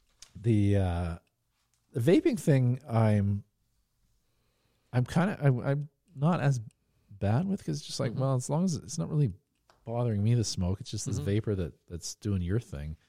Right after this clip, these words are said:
Speaker 2: Mm-hmm.
Speaker 1: Um, but it is interesting how, how many people, uh, how many young people anyway are, are, uh, taking it up.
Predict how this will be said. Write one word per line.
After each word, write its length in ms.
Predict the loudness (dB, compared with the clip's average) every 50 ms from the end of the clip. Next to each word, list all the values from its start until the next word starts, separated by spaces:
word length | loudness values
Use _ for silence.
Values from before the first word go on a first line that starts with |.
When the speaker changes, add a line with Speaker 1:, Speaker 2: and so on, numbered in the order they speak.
| -10 -8
Speaker 2:
Mm-hmm. 500 | -6 -6 -6 -6 -10 _ _ -10 -4 -4
Speaker 1:
Um, 580 | -2 -2 -2 -2 -4 -4 -4 -4 -6 -8 -10 _ _ _ _ _ _ _ _ _ _ -20 -12 _
but 140 | 0 2 2 4
it 100 | 4 4
is 160 | 4 4 4
interesting 380 | 2 2 0 0 0 0 0
how, 420 | 0 2 2 2 2 0 -2 -4 -6 _ -4
how 140 | -2 0 0
many 200 | 0 0 -2 -2
people, 380 | -4 -8 -8 -8 -8 -6 -6
uh, 300 | -6 -8 -8 -10 -12 -14 -16 _ _
how 80 | -16 -14
many 120 | -12 -8
young 140 | -8 -8 -8
people 240 | -8 -10 -16 -18 -20
anyway 320 | -20 -20 -20 -20 -20 -20 -14 -8
are, 280 | -6 -6 -4 -4 -6 -8 _ _ _ _ _ _ _ _ _ _ _ _ _ _ _ _ _ _ _ _ _ _ _ -4
are, 300 | -2 -2 0 0 0 -2
uh, 140 | -4 -4 -4
taking 300 | 0 0 0 0 2 0
it 80 | 0 0
up. 160 | -2 -4 -6